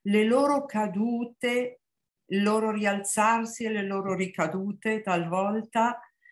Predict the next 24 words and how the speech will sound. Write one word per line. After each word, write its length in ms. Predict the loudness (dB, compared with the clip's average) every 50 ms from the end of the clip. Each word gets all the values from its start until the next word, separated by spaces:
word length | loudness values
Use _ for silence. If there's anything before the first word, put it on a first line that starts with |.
| _ _ _ _ 0
ma 260 | 2 4 4 4 4
anche 440 | 4 4 2 0 0 -2 -4 -4 -2
dalle, 840 | 0 2 2 2 2 2 0 -2 -2 -2 -2 -2 -4 -4 -6 -10 _ _ _ _
ehm, 720 | -2 0 0 0 0 0 0 -2 -2 -2 -2 -4 -4 -4
dagli 260 | -2 0 2 2 2
obiettivi 480 | 0 2 0 0 0 -2 -4 -2 -2 -2
raggiunti 920 | -2 -2 -4 -4 -4 -8 -8 -8 -8 -12 -12 -8 -6 -6 -6 -6 -8 -10 -6
e, 500 | -4 -2 -2 0 -2 -2 -4 -8 -12 _ _ _ _ _ _ _ -8
mm, 320 | -6 -4 -4 -4 -4 -4
nel 180 | -2 -2 -2 0
liberarsi 720 | 0 -2 0 0 2 2 2 2 0 0 -2 -6 -10 -10
da 120 | -10 -10 -8
queste 260 | -8 -8 -8 -8 -10
situazioni 880 | -10 -10 -12 -8 -8 -8 -6 -6 -6 -6 -6 -6 -4 -4 -4 -6 -6 -6
e 120 | -6 -4
nell'autorealizzarsi. 1700 | -4 -2 -2 -2 -4 -4 -4 -6 -8 -10 -12 -12 -10 -8 -8 -10 -10 -12 -14 -16 -14 -14 -12 -12 -14 -14 -14 -14 -12 -10 -12 -12 -14 _ _ _ _ _ _ _ _ _ _ _ _ _ _ _ _ _ _ _ _ _ _ _ _ _ _ _ _ _ _ _ _ 0
Quindi 200 | 2 4 4 6
è 40 | 4
un 320 | 4 4 2 2 0 -2
corso 540 | -4 -2 0 0 0 0 -2 -4 -4 -4 -4
percorso 580 | -2 -4 -4 -4 -6 -4 -4 -4 -4 -4 -4 -6
in 140 | -6 -4 -2
quanto 600 | -2 -2 -2 -2 -4 -4 -4 -4 -4 -6 -10 _ _ -8
le 500 | -4 -2 -2 0 -2 -4 -4 -8 -12